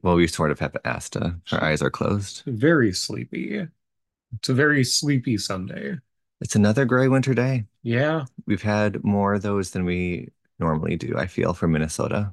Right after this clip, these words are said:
Speaker 2: Yeah, it's disappointing.
Speaker 1: Very Great Lakes.
Speaker 2: Yeah. I, uh, am happy to report I got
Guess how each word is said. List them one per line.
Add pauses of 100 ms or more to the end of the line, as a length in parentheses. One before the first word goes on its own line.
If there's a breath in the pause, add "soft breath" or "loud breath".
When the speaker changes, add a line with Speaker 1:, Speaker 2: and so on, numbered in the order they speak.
(140)
Speaker 2:
Yeah,
it's
disappointing. (1040)
Speaker 1:
Very
Great
Lakes. (160)
Speaker 2:
Yeah. (800)
I,
uh, (640)
am
happy
to
report
I
got